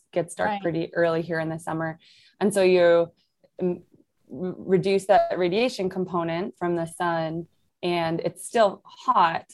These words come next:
Speaker 1: um, but it's dry. And so you're running and you really don't get much sweat on your skin because it's evaporating so efficiently.
Speaker 2: Right, right.
Speaker 1: And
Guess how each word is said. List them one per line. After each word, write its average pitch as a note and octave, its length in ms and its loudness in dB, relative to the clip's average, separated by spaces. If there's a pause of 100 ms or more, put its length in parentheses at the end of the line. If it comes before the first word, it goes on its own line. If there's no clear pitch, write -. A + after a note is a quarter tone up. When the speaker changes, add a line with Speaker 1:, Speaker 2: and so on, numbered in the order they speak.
(120)
Speaker 1:
um, E3 460 -6 (240)
but E3 180 2
it's D#3+ 200 -8
dry. - 680 0
And F3 260 -2
so D#3+ 480 0 (300)
you're F3+ 120 4
running F#3+ 340 4
and F3 120 -2
you F3 180 -2
really G#3 160 2
don't F3 300 -4
get - 80 -10
much - 280 -10
sweat - 280 0
on D#3+ 160 -4
your D#3 100 -10
skin E3+ 400 -2
because E3 340 -2
it's E3 160 -2
evaporating D#3 680 -2
so - 500 -4
efficiently. F3 400 -2
Speaker 2:
Right, F3+ 220 -2 (320)
right. F3+ 220 2
Speaker 1:
And F3+ 500 2